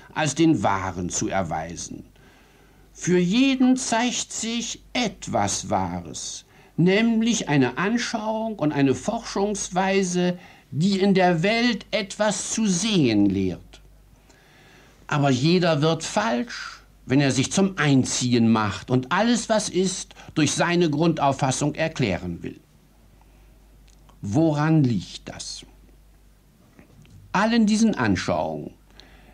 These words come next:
ist eines gemeinsam. <clears throat> Sie erfassen das Sein als etwas,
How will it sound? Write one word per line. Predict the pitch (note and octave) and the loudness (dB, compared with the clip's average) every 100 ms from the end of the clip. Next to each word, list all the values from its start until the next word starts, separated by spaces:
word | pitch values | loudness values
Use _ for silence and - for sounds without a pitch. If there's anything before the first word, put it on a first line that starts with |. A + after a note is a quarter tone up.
| - | -4
ist | D3 - - | -4 -4 -2
eines | D#3+ G3 A3 A3 A3 - | 0 2 4 4 0 0
gemeinsam. | G3+ D3 G2 F2 D#2+ E2 - - - | 2 4 2 0 -2 -6 -12 -20 -4
<clears throat> | F#3+ G#3+ E3 | 2 4 6
Sie | D#3 D4+ | 4 4
erfassen | D4 - C4 C4 B3 A3 | 2 2 0 2 2 2
das | G#3+ G3 | 0 0
Sein | D3+ G3 A3+ B3 F#3 | 0 2 2 2 2
als | G3 F#3+ | 0 0
etwas, | - A3 B3 - A#3+ B3+ C4 - | -2 -2 -2 -2 0 2 0 -4